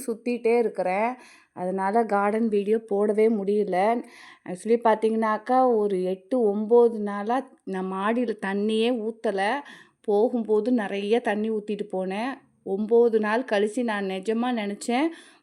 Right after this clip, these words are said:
பாதி செடி காலியாயி போச்சுன்னு. ஆனா பார்த்தீங்கன்னாக்கா, செம்மையா எல்லாமே பூத்துருக்கு. ரொம்ப அழகா இருக்கு. பக்கத்து வீட்டுக்காரங்க ஒரே ஒரு நாள் மட்டும்தான் தண்ணி விட்டாங்க.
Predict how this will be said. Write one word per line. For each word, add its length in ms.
பாதி 440
செடி 380
காலியாயி 460
போச்சுன்னு. 680
ஆனா 360
பார்த்தீங்கன்னாக்கா, 1000
செம்மையா 680
எல்லாமே 420
பூத்துருக்கு. 1000
ரொம்ப 500
அழகா 340
இருக்கு. 640
பக்கத்து 380
வீட்டுக்காரங்க 640
ஒரே 300
ஒரு 260
நாள் 300
மட்டும்தான் 460
தண்ணி 280
விட்டாங்க. 560